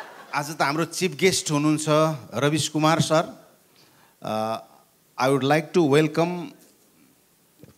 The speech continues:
in Nepal। I am not good in English, so that I will talk in Hindi, but Hindi also broken Hindi। अघि कनक दाईलाई, अ,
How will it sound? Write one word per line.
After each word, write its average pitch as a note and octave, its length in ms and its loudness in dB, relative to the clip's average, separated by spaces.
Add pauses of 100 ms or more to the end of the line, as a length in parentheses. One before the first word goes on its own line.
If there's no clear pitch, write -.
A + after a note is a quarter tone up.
(340)
in C#3 160 6
Nepal। C#3+ 400 2 (1040)
I D3 80 2
am D#3 140 0
not G3 100 2 (160)
good F3 140 4
in F3 140 6
English, E3 580 4 (920)
so D#3 180 -2
that E3+ 100 4 (140)
I D3+ 60 6
will E3 220 2
talk F#3 180 2
in F3 100 2
Hindi, F#3 540 6 (960)
but G#3+ 220 2
Hindi G3 500 4
also G#3+ 180 2
broken G#3 340 4
Hindi। D3 460 4 (1800)
अघि A3 180 4
कनक B3 380 2
दाईलाई, A#3 680 4 (100)
अ, B2 220 -2